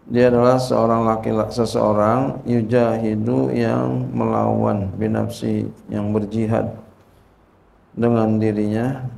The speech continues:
wa malihi, ya, dia berjuang dengan dirinya dan hartanya, fi sabilillah, di jalan Allah. Ya.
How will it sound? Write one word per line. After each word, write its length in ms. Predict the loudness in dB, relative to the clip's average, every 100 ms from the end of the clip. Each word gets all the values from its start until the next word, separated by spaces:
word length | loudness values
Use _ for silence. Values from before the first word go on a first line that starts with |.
| -8 -2
wa 160 | 0
malihi, 640 | 0 0 0 0 -2 -4 -6 -16 -20 _ _ _ _ _ _ _ -8
ya, 320 | -6 -4 -4
dia 160 | -4 -2
berjuang 640 | -2 -2 -2 0 0 0
dengan 480 | -2 -2 -2 -4 -4
dirinya 560 | -2 -2 -2 0 0 0
dan 240 | 0 0
hartanya, 640 | -2 -4 -4 -6 -4 -6 -10 -16 -20 -20 _ _ _ _ _ _ _ _ _
fi 160 | -2 -2
sabilillah, 1200 | -2 -2 0 0 0 0 -2 2 4 4 2 2
di 80 | 0
jalan 320 | 0 0 -2 -2
Allah. 380 | -4 -4 -6 -10 -14 -18 -20 -20 _ _ _ _ _ _ _ _ _ _ _ _ _ _ _ _ _ _ _ _ _ _ _ _ _ _ _ _ _ _ _ _ _ _ _ _ _ _ _ _ _ _ -8
Ya. 240 | -6 -6